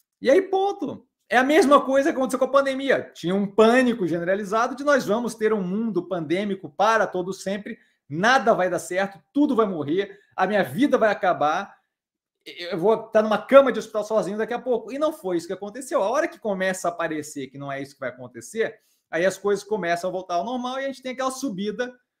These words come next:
do Ibovespa naquela época pra níveis mais palatáveis do que estava durante o, o março lá de dois mil e vinte, certo?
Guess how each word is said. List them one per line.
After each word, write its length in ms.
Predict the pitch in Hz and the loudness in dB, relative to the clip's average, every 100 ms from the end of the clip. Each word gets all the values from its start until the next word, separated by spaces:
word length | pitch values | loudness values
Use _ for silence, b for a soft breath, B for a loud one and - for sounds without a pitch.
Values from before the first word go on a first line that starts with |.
| _ | _
do 100 | 160 | -6
Ibovespa 520 | 214 220 208 185 180 202 | 0 4 4 2 -2 -6
naquela 340 | 208 247 254 | -4 -4 -2
época 320 | 226 233 233 | -4 -4 -6
pra 160 | 233 240 | -4 -2
níveis 440 | 185 226 208 226 | 0 -2 -2 -6
mais 400 | 160 175 220 247 | -6 -4 -2 -4
palatáveis 840 | - 214 214 202 160 160 170 175 165 | -4 -2 -2 -2 0 2 2 -2 -4
do 100 | 180 | -6
que 100 | 190 | -12
estava 360 | - 156 156 | -6 -2 -2
durante 340 | 165 156 156 180 | -4 -6 -6 -4
o, 200 | 170 - 151 | -6 -6 -8
o 240 | 151 147 | -6 -4
março 520 | 139 156 175 170 - | -4 -2 -2 -4 -6
lá 160 | 147 143 | -2 -2
de 80 | 139 | -2
dois 140 | 165 | -4
mil 140 | 175 | -4
e 40 | 208 | -4
vinte, 300 | 190 - _ _ _ | -6 -8 _ _ _
certo? 380 | - 147 156 | -4 -2 -4